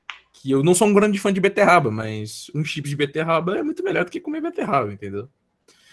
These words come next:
E, tipo, e aí é um padrão pra todos, sabe? Você vai cortar ele ali, tentar cortar o mais fino que você conseguir. É... Eu gosto de temperar e aí, tipo assim,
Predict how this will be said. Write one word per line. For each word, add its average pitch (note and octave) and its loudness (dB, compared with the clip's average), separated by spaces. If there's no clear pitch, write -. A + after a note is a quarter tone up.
E, F3+ 0
tipo, - -4
e F#3+ 8
aí G3+ 10
é A3 10
um A3 2
padrão G3+ 6
pra G3 2
todos, G3 6
sabe? C#3+ 2
Você B2 -6
vai C3 -2
cortar - -4
ele E3 -2
ali, D3 -4
tentar B2 -8
cortar A#2+ -4
o - -4
mais A#2+ -6
fino B2 -10
que - -20
você G2+ -10
conseguir. G2+ -12
É... B2 2
Eu E3+ 10
gosto F3 2
de B2 -8
temperar C3 2
e C3+ 4
aí, B2 0
tipo A#2+ -14
assim, A2+ -10